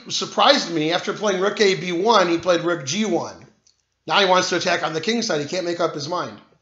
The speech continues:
Okay, knight F seven and G four. And I don't want him to play G five or G H five, so I took.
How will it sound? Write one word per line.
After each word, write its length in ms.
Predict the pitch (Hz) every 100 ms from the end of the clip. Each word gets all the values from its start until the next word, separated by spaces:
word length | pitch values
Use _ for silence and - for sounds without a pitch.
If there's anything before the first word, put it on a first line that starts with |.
| _ _ _ _ 247
Okay, 260 | 240 202
knight 220 | 185 165
F 120 | 160 -
seven 600 | - 202 190 190 190 185
and 200 | 170 151
G 180 | 143 160
four. 440 | 151 165 131 98 - _ _ _ _ _ _ -
And 300 | 180 180 180
I 100 | 190
don't 160 | 208
want 160 | 220 220
him 60 | 202
to 60 | 202
play 200 | 202 190
G 240 | 147 202
five 380 | - 196 185 170
or 180 | 170 202
G 240 | 147 170 156
H 200 | 143 -
five, 380 | 139 139 151 - _ _ -
so 120 | -
I 80 | 156
took. 420 | 156 135 160 208